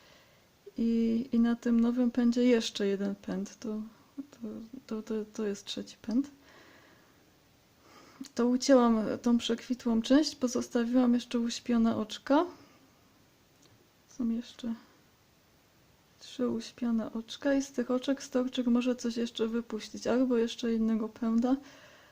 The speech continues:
albo kejki. Zobaczymy. Może też ten pęd zasuszyć. To wtedy, y, go wytniemy w całości.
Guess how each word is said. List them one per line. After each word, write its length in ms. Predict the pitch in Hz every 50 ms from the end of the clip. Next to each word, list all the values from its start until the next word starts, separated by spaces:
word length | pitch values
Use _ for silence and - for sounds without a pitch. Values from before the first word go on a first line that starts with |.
| - _ -
albo 340 | 220 226 240 226 247 240
kejki. 680 | 240 - - 208 202 208 226 226 - - 262 254 277 294 294 285 - - - - _ _ _ - - - -
Zobaczymy. 720 | 226 233 233 226 233 226 220 - - 214 202 196 196 208 - - - - - - -
Może 240 | - 262 269 302 285
też 180 | 285 277 262 -
ten 220 | - 262 240 240
pęd 260 | - - 254 247 247
zasuszyć. 840 | 247 254 247 240 247 - - 226 208 - - - 277 285 - - - - - _ _ _ _ _ _ _ _ _ _ _ _ _ _ _ _ _ _ _ _ _ _ _ _ - - _ _ _ _ _ _ _ _ -
To 120 | - 247
wtedy, 440 | 233 - 254 247 247 254 247 233 - - - 214 - - - 226 226 226 226 226 226 226
y, 40 | 220
go 140 | 220 240 240
wytniemy 520 | 240 240 233 - 233 226 226 220 220 220
w 80 | 220 -
całości. 720 | - - 214 208 196 190 208 - - - - - -